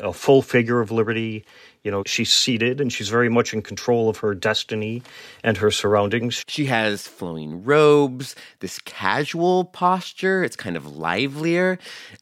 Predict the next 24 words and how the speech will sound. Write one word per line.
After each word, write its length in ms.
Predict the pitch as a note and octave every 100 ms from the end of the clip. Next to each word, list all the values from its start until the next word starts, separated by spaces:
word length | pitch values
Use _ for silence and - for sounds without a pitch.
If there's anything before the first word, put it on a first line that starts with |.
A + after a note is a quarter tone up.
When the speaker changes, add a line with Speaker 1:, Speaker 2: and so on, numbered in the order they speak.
| -
Speaker 2:
And 160 | F3+
the 40 | D#3+
mint 420 | D3+ B3 - -
totally 460 | - E3+ E3+ E3 C#3+
embraces 500 | A2+ G2 - D2+ -
this. 240 | D#2+ D2
Before 320 | B2+ D3 F3
long, 280 | E3+ D#3 C#3+
literally 520 | C3+ C3+ B2 A2+ - -
every 380 | D3 C#3+ D#3 D#3+
silver 400 | - C#3 A2+ A#2+
coin 380 | - A#2+ A2 G#2
in 80 | G#2
circulation 800 | - A2+ A2+ A2 F2+ F2 F2 F2
has 320 | - F2+ F2
this 200 | F2 -
new 460 | F#2+ A#2+ B2 A#2+ A#2 - - -
liberty 600 | G2 A#2 B2 B2+ B2 A2+
seated 580 | - - G#2 F2+ D2+ B1+
design, 500 | D2+ D2 C2 B1 A1
as 120 | E2
it 100 | -
was 160 | D#2 E2+
known. 400 | C2 G1+ G1+